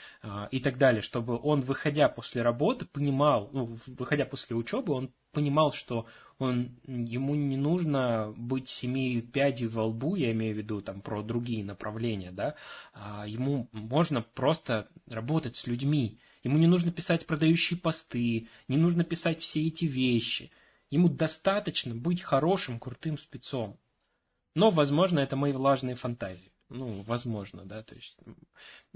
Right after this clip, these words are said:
но это проблема, которая действительно, когда клиенту начинают продавать просто потому, что ты голоден,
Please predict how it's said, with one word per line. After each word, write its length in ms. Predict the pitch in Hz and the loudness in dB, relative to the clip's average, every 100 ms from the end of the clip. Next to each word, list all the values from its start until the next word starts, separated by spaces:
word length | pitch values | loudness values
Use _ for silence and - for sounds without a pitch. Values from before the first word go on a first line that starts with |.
| 117 | -8
но 240 | 156 160 156 | 4 8 8
это 160 | 175 | 6
проблема, 520 | 180 180 135 127 120 | 2 2 2 2 2
которая 580 | 117 117 135 160 139 117 98 - | -2 -4 2 4 6 4 -2 -12
действительно, 720 | 110 120 - 123 120 135 113 | -12 -12 -6 -4 -2 -2 -4
когда 440 | 110 127 123 131 123 | -2 0 6 8 8
клиенту 560 | - 123 143 165 147 | 2 0 4 2 2
начинают 580 | 123 123 135 131 120 - | -4 -4 -2 0 0 0
продавать 600 | 123 117 113 120 202 - | -4 2 4 4 2 -2
просто 300 | - 139 - | -2 -2 -2
потому, 340 | 127 - 113 131 | -8 -6 -4 -4
что 140 | - | -6
ты 120 | 113 | -8
голоден, 640 | 110 120 131 110 98 120 | -4 2 4 2 -2 -12